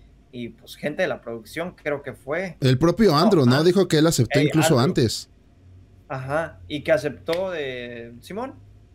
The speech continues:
Speaker 1: que aceptó prácticamente al instante. Y él aceptó a causa de que Toby dijo, pues, que sí. Eso está muy chingón.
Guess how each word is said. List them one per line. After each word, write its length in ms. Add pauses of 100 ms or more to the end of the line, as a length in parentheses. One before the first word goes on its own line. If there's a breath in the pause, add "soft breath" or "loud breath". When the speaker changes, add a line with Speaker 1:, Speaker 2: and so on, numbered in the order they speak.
(520)
Speaker 1:
que 60
aceptó 380
prácticamente 640
al 100
instante. 540 (1000)
Y 800
él 200
aceptó 440
a 120
causa 300
de 120
que 80
Toby 320
dijo, 360
pues, 140 (200)
que 120
sí. 280 (1400)
Eso 160
está 180
muy 160
chingón. 560